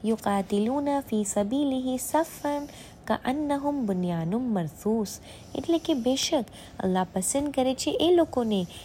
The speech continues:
કે જેઓ અલ્લાહની રાહમાં એવી રીતે હાર બાંધીને લડે છે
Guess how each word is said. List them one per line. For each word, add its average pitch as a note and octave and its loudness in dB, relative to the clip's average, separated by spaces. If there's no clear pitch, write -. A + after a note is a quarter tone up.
કે F3+ 2
જેઓ F#3+ 4
અલ્લાહની F3 0
રાહમાં F3 0
એવી F#3+ 2
રીતે B3 0
હાર C#4 6
બાંધીને C4 2
લડે C#4 4
છે G3+ -2